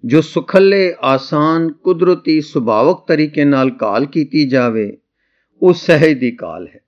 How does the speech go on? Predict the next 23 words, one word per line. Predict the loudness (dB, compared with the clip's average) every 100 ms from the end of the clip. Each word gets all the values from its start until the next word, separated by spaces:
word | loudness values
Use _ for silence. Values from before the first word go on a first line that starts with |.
| _ _ _ _ _ _ _ _ 0
ਭਗਤ | 2 2
ਜਨ | 2 0 -2 0
ਇਨਸਾਨ | 2 2 0 0 0 0
ਵਿੱਚ | -2 -2 _
ਸੁਭਾਵਕ | -8 -4 0 2 2 0 -2
ਕਮਾਏ | -2 2 4 2 0
ਪਿਆਰ | 0 2 2 2
ਨੂੰ | 2 0 -4 -12 -8
ਦ੍ਰਿਸ਼ਟਮਾਨ | -4 -4 -2 0 2 0 -2
ਤੋਂ | -4 -4
ਚੁੱਕ | -4 -6 -4
ਕੇ | -6
ਦ੍ਰਿਸ਼ਟਾ | -2 -4 -2 -2 0
ਵੱਲ | 0 2
ਲਾਉਂਦੇ | 2 0 0 -2
ਹਨ | -6 -12 -18 _ _ _ _ _ _ 0
ਤੇ | 4
ਲਾਉਣ | 6 4 2 0 -2
ਦਾ | -2 -4
ਤਰੀਕਾ | -2 -2 -2 -2 -2
ਸਿਮਰਨ | -2 -2 0 0 -2
ਵਰਤਦੇ | -4 -8 -12 -18
ਹਨ। | -20